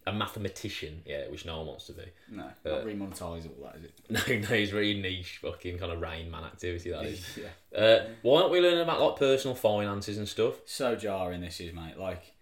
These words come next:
Speaker 1: 'Cause
Speaker 2: this
Speaker 1: we've now discovered this. We're completely inept to, you know, survive in the re-,
Speaker 2: Function.
Speaker 1: function in the re-, in, like, in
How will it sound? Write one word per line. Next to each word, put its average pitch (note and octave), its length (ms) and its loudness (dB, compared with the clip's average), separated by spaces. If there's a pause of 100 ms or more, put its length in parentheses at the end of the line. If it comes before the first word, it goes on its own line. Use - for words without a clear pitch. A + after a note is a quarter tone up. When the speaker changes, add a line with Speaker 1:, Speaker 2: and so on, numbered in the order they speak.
(300)
Speaker 1:
'Cause C#3+ 120 8
Speaker 2:
this C#3+ 80 4
Speaker 1:
we've F3 200 10
now E3+ 180 6
discovered D3 500 0
this. - 320 -4 (180)
We're B2 280 4
completely B2+ 560 2
inept - 580 -2 (200)
to, G2 300 2 (260)
you G#2 80 0
know, E2 300 -2 (340)
survive G2+ 460 4
in G#2 60 2
the G#2 80 2
re-, G2+ 160 2
Speaker 2:
Function. G#2 80 -6 (100)
Speaker 1:
function - 460 0
in A2+ 60 0
the A2 80 4
re-, G#2+ 180 6
in, A#2 280 0
like, A2+ 220 2
in A#2 260 -2